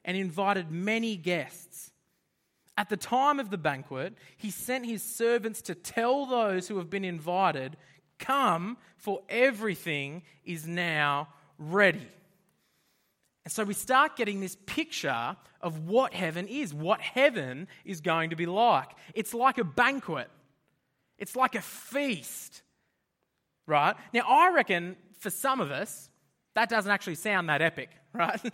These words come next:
'Cause we, we kinda get whatever food we want whenever we want it. And so we hear banquet, feast, and it just sounds like, "I got five bucks, I go to the canteen, I get what I want," right? But back in the day,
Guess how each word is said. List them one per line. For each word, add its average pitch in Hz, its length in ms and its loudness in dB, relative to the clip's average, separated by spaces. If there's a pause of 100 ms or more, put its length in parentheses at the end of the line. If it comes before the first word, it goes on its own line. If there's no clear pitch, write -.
(200)
'Cause 220 140 -2
we, 233 280 2
we 233 100 -2
kinda 285 240 4
get 202 160 2
whatever 196 220 2
food 202 320 -2
we 180 140 0
want 185 240 0 (400)
whenever 175 320 2
we 175 120 2
want 240 240 6
it. 123 60 0
And 131 100 -8
so 170 120 0
we 165 100 -2
hear 208 140 -4
banquet, 202 540 0 (200)
feast, 196 560 0
and 151 100 -4
it 147 80 -4
just 170 220 -8
sounds 180 360 -4
like, 180 280 2 (500)
"I 151 60 -8
got 175 160 -2
five 180 240 4
bucks, 185 260 4
I 185 40 -4
go 175 140 4
to 170 60 2
the 165 80 -4
canteen, 180 480 2
I 185 60 6
get 185 180 6
what 185 100 6
I 185 80 10
want," 220 300 2
right? 135 260 2 (220)
But 214 200 2
back 294 240 6
in 254 80 -2
the 214 80 2
day, 185 600 6